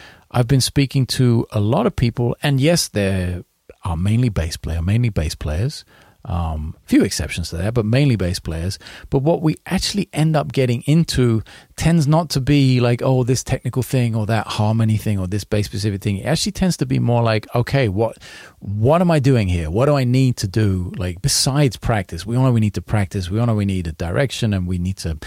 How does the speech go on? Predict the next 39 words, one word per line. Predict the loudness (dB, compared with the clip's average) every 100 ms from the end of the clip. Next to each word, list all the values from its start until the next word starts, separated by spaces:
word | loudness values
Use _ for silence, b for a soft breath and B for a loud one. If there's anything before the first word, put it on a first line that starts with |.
| B B B -6
have | 0
music | 2 2 0
we | 0
love | 2 2 2 2
and | 2
all | 2 2
of |
those | 2 0
basic | 0 0 2 -2 -4
things. | 0 0 0 -2
But | -4 -4 -4
what | -2 -2
about | 0 -2 -2 _
all | -4 -2
the | -2
other | -2 -2
stuff?" | -4 -6 -10 -16 -20 B B B
So | -2 0
it's | 0 -4
actually | -2 0 0 -2 -2 -2 b b 0
been | 2
more | 4 4 4
of | 4
a, |
like, | 2 0
an | -2
office | 0 0 2 0
hour. | 0 0 0 2 0 -2 -6 -14
I, | -14 -14 -16
I | -14
feel | -4 0
like | 0 -2
a |
bit | 0 0
of | 0
a | -2
consultant. | -4 -4 -2 0 0 0 -2 -2 -2
It's | -6 -2
been | 0 2 0